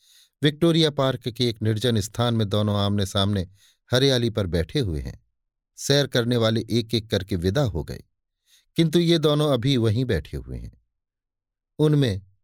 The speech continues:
एक ऐसा प्रसंग छिड़ा हुआ है जो किसी तरह समाप्त नहीं होता। केशव ने झुंझलाकर कहा, "इसका ये अर्थ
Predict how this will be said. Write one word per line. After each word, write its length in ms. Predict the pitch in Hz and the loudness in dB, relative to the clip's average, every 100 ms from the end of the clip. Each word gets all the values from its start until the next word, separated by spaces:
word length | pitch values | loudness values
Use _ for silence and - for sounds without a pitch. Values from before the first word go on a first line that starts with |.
| 131 | 0
एक 220 | 120 113 | 0 2
ऐसा 240 | 101 - | 0 0
प्रसंग 440 | 143 87 107 101 82 | -4 -4 -2 -2 -4
छिड़ा 240 | - 95 | -4 -2
हुआ 260 | 117 143 98 | 0 2 0
है 180 | - - _ - - - | -2 -14 _ -20 -20 -4
जो 100 | 151 | -4
किसी 260 | 156 - 170 | 0 -2 0
तरह 220 | 151 151 | 0 0
समाप्त 440 | 143 131 170 - | 0 0 -2 -2
नहीं 260 | 73 65 71 | -6 -6 -8
होता। 260 | 65 - - _ _ _ _ _ _ _ _ _ _ _ _ _ - | -10 -12 -16 _ _ _ _ _ _ _ _ _ _ _ _ _ 0
केशव 300 | 151 131 147 | 2 2 2
ने 100 | 139 | 0
झुंझलाकर 580 | 95 90 95 135 117 80 | -2 -2 -2 0 -2 -4
कहा, 260 | 67 65 - _ _ _ _ _ - - - | -10 -12 -18 _ _ _ _ _ -20 -18 -4
"इसका 220 | 139 - | -2 2
ये 220 | 165 165 180 | 2 4 2
अर्थ 180 | 165 | 2